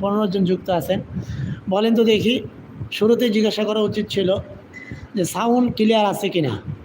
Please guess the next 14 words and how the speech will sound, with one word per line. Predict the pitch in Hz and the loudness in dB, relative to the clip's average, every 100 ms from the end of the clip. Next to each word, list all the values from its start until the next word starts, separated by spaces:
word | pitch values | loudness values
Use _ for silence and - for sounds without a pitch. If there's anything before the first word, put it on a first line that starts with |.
| - - | -14 -4
ছয় | 190 214 | 2 4
মিনিট | 220 202 202 | 4 2 0
চলতেছে | 185 180 - 180 | 0 0 0 0
লাইভটি, | 160 156 - 185 - - - | 0 -2 -2 -4 -6 -14 -6
সাত | 180 - | -6 -2
মিনিট | 208 185 170 | 0 0 0
চলতেছে। | 151 139 - - - - - - - - - | -2 -2 -6 -14 -16 -18 -20 -20 -20 -20 -2
তো | 214 226 233 226 214 | 2 2 2 -2 0
একজনে, | 214 226 233 208 | 2 4 4 4
যে | 226 | 4
কোনো | 240 233 | 4 4
একজন | 233 233 202 | 4 4 4
বলেন | 214 | 4
তো | 220 | 2